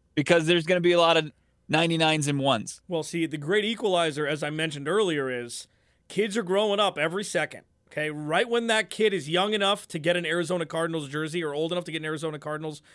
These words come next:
Speaker 2: jersey, it's gonna be number one. It's not gonna be
Speaker 1: Yeah.
Speaker 2: ninety-nine. So that's gonna be the equalizer, 'cause you're right. I mean, everybody's got, like, imagine a black,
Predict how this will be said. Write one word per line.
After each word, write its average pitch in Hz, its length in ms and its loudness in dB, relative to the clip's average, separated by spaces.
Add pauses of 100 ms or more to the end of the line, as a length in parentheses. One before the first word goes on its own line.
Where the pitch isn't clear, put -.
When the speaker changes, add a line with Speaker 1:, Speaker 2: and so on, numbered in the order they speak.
(120)
Speaker 2:
jersey, 170 400 -2 (220)
it's 170 160 0
gonna 190 300 2
be 160 160 2
number 151 280 0
one. 120 280 -6 (280)
It's 156 180 -6
not 165 200 2
gonna 156 160 -2
be 143 100 -2
Speaker 1:
Yeah. 135 100 -2
Speaker 2:
ninety-nine. 113 400 -10 (560)
So 185 200 2
that's 185 360 4
gonna 208 180 2
be 160 360 -2 (380)
the 165 220 -8
equalizer, 160 400 -2
'cause 180 160 0
you're 208 80 2
right. 202 220 2
I 139 40 -6
mean, 151 120 -4
everybody's 175 320 0
got, 165 180 0
like, 170 160 0
imagine 208 640 0 (1200)
a 160 60 -4
black, 160 720 -2